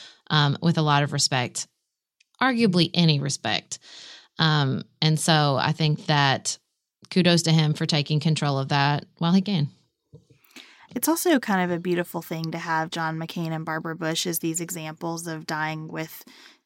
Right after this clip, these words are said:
Speaker 2: dignity and grace and kind of approaching death fearlessly and on your own terms. We don't have a lot of examples of that, so that's a sacrifice and a gift from both of those families, I think.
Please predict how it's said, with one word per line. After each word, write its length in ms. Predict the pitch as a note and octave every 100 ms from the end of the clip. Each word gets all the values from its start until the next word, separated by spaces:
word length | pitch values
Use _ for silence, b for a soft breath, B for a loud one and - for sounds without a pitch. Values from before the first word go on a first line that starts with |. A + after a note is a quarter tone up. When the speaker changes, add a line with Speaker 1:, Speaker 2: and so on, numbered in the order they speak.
| -
Speaker 2:
dignity 480 | F#3+ F3+ F3 E3+ D#3
and 120 | D#3
grace 460 | F3 E3 D#3+ -
and 320 | D#3 D3+ D3+ -
kind 160 | E3
of 80 | D#3
approaching 480 | D#3 - E3 E3+ D#3
death 340 | D#3 D3+ - -
fearlessly 760 | - F3+ D#3 E3 D#3+ - D#3 C#3
and 100 | C#3+
on 140 | D3
your 160 | D3 C#3
own 200 | G#2+ F3
terms. 640 | - - D3 - - - _ b b
We 80 | F3+
don't 80 | F3+
have 100 | D#3+
a 40 |
lot 180 | D#3 D3
of 60 |
examples 560 | D3+ - C3 - E3 -
of 80 | -
that, 280 | - - -
so 360 | - D3+ D3+ A#3 _ -
that's 160 | F3+
a 80 | E3+
sacrifice 640 | - D#3+ - E3 D#3 D3+
and 100 | D3+
a 40 | C#3+
gift 320 | B2+ - -
from 180 | - D3+
both 180 | -
of 60 | -
those 180 | - -
families, 340 | - - -
I 80 | -
think. 340 | - - -